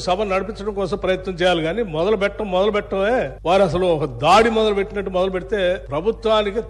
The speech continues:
తప్పనిసరి పరిస్థితుల్లో మీకు మేము అనుకున్నటువంటి ప్రజాస్వామ్యయుత సభ నడిపేదానికంటే మీకు సమాధానం చెప్పే కార్యక్రమంలో ఆ స్ఫూర్తి కూడా దెబ్బతినేటట్టుగా వారు మాట్లాడుతూ ఉన్నారు. అది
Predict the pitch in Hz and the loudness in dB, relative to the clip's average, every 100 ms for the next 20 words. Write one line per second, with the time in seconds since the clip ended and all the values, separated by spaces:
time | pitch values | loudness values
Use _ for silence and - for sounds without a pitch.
0 | 170 165 233 226 226 208 202 196 - 214 | -4 0 0 2 0 0 -2 -4 -4 2
1 | 208 180 - 131 160 202 202 196 160 180 | 4 4 2 -4 0 0 0 -4 -2 2
2 | 214 220 233 233 226 220 202 180 185 214 | 4 4 2 -4 -4 -4 -6 -4 0 2
3 | 208 214 202 196 196 190 175 - 170 180 | 2 -2 -2 -4 -4 -6 -6 -4 -2 0
4 | 196 185 180 196 190 170 170 170 208 170 | -2 -4 -2 -2 0 -2 -6 -4 -2 -2
5 | 196 - - - 127 185 208 190 208 220 | -4 -12 -18 -12 -2 -2 0 -2 2 4
6 | 220 202 202 208 196 196 196 196 185 214 | 4 0 -2 -4 -2 -2 -2 -4 -2 -2
7 | 202 180 175 - 214 226 226 220 196 196 | 2 2 2 -2 -8 -6 0 2 2 -2
8 | 202 202 180 170 185 190 156 - - - | -2 -4 -6 -12 -4 -4 -2 -6 -16 -8
9 | 143 156 160 165 175 165 147 160 247 202 | -2 0 2 0 -2 -4 -6 -2 -2 -2